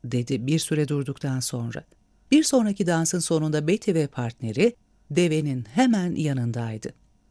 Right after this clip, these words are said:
Arsızlık o gecenin olayıydı. Bu cesaretle hareket eden Betty devenin burnunu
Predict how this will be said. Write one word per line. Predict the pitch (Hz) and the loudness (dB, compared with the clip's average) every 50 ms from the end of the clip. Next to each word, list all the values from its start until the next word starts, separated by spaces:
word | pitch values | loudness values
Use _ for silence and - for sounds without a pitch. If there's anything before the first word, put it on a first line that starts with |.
| _ - | _ -4
Arsızlık | 139 135 120 120 - - - 117 107 104 127 135 123 - - _ - | -2 0 0 0 -2 -2 -2 -2 -4 -4 -4 -6 -8 -8 -6 _ 4
o | 214 247 208 | 6 6 6
gecenin | - 190 175 - 180 165 156 156 151 156 165 | 4 0 0 0 0 0 0 0 0 0 -2
olayıydı. | - 139 135 131 123 120 123 113 113 113 - - - - _ _ _ _ _ _ - | -2 -2 -2 -4 -4 -4 -4 -4 -6 -6 -8 -10 -10 -10 _ _ _ _ _ _ 2
Bu | 269 285 | 4 4
cesaretle | - 233 214 202 - 196 185 190 214 220 - 208 | 6 6 4 4 2 0 0 0 -2 -2 -2 -2
hareket | 175 165 151 147 151 - 180 175 - | -2 -2 -2 -2 -2 -4 -4 -2 -2
eden | 156 135 - 131 127 120 117 | -4 -4 -4 -4 -4 -4 -2
Betty | 131 139 139 - - 220 233 | -2 -4 -4 -2 -2 -4 -2
devenin | 190 160 170 160 180 180 175 190 185 160 | 0 0 0 0 0 0 0 -2 -2 -2
burnunu | 151 156 156 151 151 151 156 151 - | -2 -2 -2 -2 -2 -2 -4 -4 -6